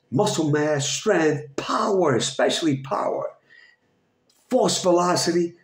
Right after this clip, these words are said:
which comes from type two X muscle fibers. People appear to be seriously confused. They talk to me about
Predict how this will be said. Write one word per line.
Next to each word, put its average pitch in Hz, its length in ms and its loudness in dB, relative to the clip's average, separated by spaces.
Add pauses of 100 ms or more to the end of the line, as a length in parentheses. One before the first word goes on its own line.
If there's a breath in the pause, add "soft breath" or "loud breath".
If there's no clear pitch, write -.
(120)
which 139 200 -2
comes 165 280 0
from 147 140 0
type 160 300 -4
two 180 220 0
X - 180 -2
muscle 156 320 -2
fibers. - 600 -8 (1400 soft breath)
People 269 680 0
appear 226 560 -2
to 139 80 -8
be 226 520 0 (100)
seriously 240 800 0
confused. 175 1120 -2 (1160 soft breath)
They 160 140 -2
talk 233 240 -4
to 208 60 0
me 180 100 4
about 160 480 0